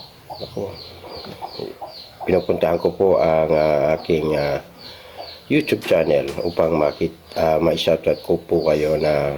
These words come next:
mahilig mag-comment sa aking channel. Yun nga, bilang aking pasasalamat. So, yan. Ayan po kayo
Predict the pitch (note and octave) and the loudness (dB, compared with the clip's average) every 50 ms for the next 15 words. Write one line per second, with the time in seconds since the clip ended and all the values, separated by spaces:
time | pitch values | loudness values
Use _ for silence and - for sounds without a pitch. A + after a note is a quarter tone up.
0 | D2+ D#2+ E2 E2 F2 F2+ D#2+ D#2+ D#2+ E2+ E2 E2+ F2 E2+ - D#2+ D#2 C#2+ - - | -6 -4 -2 -2 -2 -2 -2 0 0 0 0 0 -2 -2 0 0 0 0 -2 -6
1 | - - - - - - - - - - - - - E2 E2 E2+ E2 D#2+ D#2+ D#2 | -14 -20 -18 -14 -12 -12 -12 -14 -16 -18 -6 0 2 4 4 6 4 4 2 2
2 | - - D#2 D2 D2 - D#2+ D2 - - D#2+ D#2+ F2 G2 G2 G2+ A2+ A#2 A#2 - | -2 -2 -4 -4 -4 -4 -8 -10 -4 0 2 2 4 6 4 4 2 0 -6 -12
3 | - - - - - - - - - - F2+ F2+ F#2 F2+ F2 E2+ D#2+ D#2+ E2 E2 | -18 -20 -20 -20 -18 -18 -16 -14 -2 0 2 2 4 4 4 4 2 2 0 0
4 | D#2 D#2+ D2+ D2 D2+ D2 D2 - - E2+ E2 C#2+ - - C2+ - - - - - | 2 2 2 2 2 0 -2 -2 -6 -6 -6 -6 -4 -6 -6 -4 -6 -4 -4 -2
5 | D2 C#2+ C#2 - - - - - - - - - - - - - - D#2+ D2+ D#2 | -2 -2 -4 -6 -8 -10 -12 -16 -18 -20 -18 -18 -16 -14 -4 0 2 4 4 4
6 | D#2+ F2 A#2 - - - - - - - - - - - - - - - - - | 4 4 2 -2 -8 -14 -14 -8 -6 -4 -4 -4 -6 -10 -16 -20 -20 -20 -20 -20
7 | - - - - - - - - - - - - - - - - - - A2+ G#2 | -20 -20 -20 -20 -20 -20 -20 -20 -20 -20 -16 -14 -14 -14 -10 -4 0 2 2 2
8 | G2+ G2 - - F#2+ F2 - F#2 F2 F2+ G2 B2 C#3 - | 2 2 2 0 0 4 4 4 6 6 4 4 2 -2